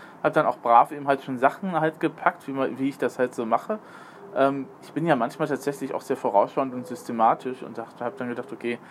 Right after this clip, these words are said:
also wenn du eh dann eben halt vielleicht bleibst, dann kannst du auch deine Tasche schon mal packen und eben halt so Schlafanzug und sowas da, da ranschmeißen.“ Ähm,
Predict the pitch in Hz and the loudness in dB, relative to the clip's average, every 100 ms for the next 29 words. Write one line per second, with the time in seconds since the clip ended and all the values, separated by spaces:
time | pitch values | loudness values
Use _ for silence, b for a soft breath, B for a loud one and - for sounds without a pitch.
0 | B B B - 127 117 143 139 127 160 | B B B -8 -4 0 2 2 2 2
1 | 160 113 123 123 131 117 - 113 107 - | 2 0 -2 -4 0 0 2 2 2 0
2 | 123 110 - - 120 - 87 120 110 123 | -6 -8 -6 -2 -2 -2 -2 -2 -6 -8
3 | - 120 110 101 - 113 107 95 107 113 | -10 -10 -8 -6 -2 -4 -4 -10 -8 -8
4 | 110 110 104 101 107 - 95 113 110 104 | -4 -4 -4 -2 0 0 -6 -10 -10 -6
5 | 107 101 - 104 104 104 87 110 98 147 | -6 -8 -8 -4 -2 -4 -2 -2 -2 -4
6 | - 98 98 - 151 B B B B B | -6 -6 -6 -8 -14 B B B B B
7 | B B - - 123 131 | B B -16 -2 0 0